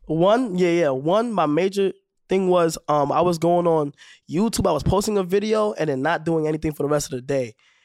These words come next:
Like, that used to kill me. Like, I'll post a video at, like, whatever time,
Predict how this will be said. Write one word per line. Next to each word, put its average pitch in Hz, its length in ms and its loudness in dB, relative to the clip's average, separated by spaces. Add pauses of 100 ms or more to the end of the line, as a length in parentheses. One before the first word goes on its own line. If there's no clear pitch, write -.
(180)
Like, 147 360 -2
that 180 160 2
used 175 140 -2
to 135 80 -8
kill 170 180 -2
me. 151 100 0
Like, 143 120 0
I'll 165 100 2
post 196 240 2
a 185 60 0
video 196 280 2
at, 180 140 4
like, 170 260 -2 (280)
whatever 190 240 4
time, 226 420 2